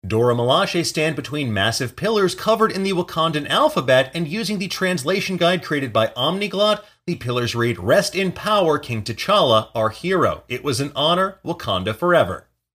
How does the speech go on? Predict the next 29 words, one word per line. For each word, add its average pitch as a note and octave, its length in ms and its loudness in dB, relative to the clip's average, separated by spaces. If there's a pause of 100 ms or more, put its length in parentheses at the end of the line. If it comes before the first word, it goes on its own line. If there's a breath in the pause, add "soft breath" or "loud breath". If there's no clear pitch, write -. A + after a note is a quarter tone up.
(200)
We F3+ 80 -4
see C4+ 160 0
the A#3 100 2
various D#3+ 500 2
ways B2 400 2
in B2 60 0
which A#2 200 -2
Wakanda B2 400 -2
grieves A#2+ 420 -4
the C3 100 0
loss G2 300 -2
of G#2 120 -10
T'Challa, A#2+ 560 0
with G2+ 140 -6
a B2+ 80 0
massive B2 500 0
funeral A3 420 0
celebration F#2+ 640 -4
in D3 140 -6
front D3+ 220 -2
of C3 60 -8
a C3+ 80 -4
giant G#2 400 -4
gate D#3 280 -2
featuring A#2+ 360 -4
statuary B2+ 760 0
of C#3 120 -8
Wakandan G2+ 460 -4
royalty. D3+ 600 -2